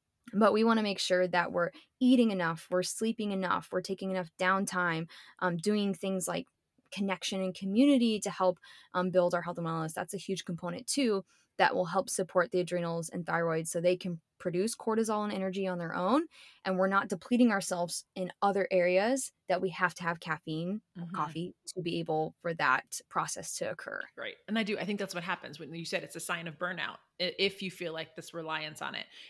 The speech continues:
Speaker 2: And that is what tends to happen. It's like, "I can't get through this game," or, "I can't get through convention weekend if I don't have this giant coffee with me." And, I mean, conventions are ridiculously long, so maybe that's,
Speaker 1: Yeah.
Speaker 2: <laughs> that's its own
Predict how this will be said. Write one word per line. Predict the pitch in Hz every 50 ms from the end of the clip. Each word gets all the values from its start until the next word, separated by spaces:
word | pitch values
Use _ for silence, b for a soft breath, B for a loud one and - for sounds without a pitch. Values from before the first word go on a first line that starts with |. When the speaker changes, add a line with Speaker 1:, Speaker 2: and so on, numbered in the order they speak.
| B -
Speaker 2:
And | 190 190
that | 180 175
is | 185 175 175
what | 180 156 -
tends | 185 170 160 -
to | 160
happen. | 160 165 165 - 175
It's | 170 -
like, | - 170 - -
"I | - 151 165
can't | - - - 175 175 - -
get | - 160 - -
through | - - 170 175 175 170
this | 165 165 165 156 -
game," | - 240 240 226 190 165 160
or, | 160 170
"I | 165
can't | - - 165 147 -
get | - 135 - -
through | - 170 170 170 170 165 B B B B
convention | B - 202 180 185 208 214 208 202 180 175
weekend | 196 180 - 180 151 151 156 156 160 156 - _ _ -
if | 170 165 -
I | 160 156
don't | 151 156 160 156 160 - -
have | - - 156 151 147 143 143 -
this | 160 147 -
giant | - - - 165 156 151 151 151 - -
coffee | - 147 147 151 - 156
with | 151 156 151 151 -
me." | 160 156 156
And, | 156 156 - B B B B B B B B -
I | 196
mean, | 185 180 170 - - _ -
conventions | - 180 165 170 156 143 - 170 175
are | 180
ridiculously | 175 165 - - - - - - - - - - -
long, | - - 92 - -
so | 165 - -
maybe | 165 175 - - -
that's, | - - -
Speaker 1:
Yeah. | 247 254 240 208 202 220 247
Speaker 2:
<laughs> | 240 170 - - -
that's | 294 196 214 233 -
its | 233 220 - 190
own | 170 170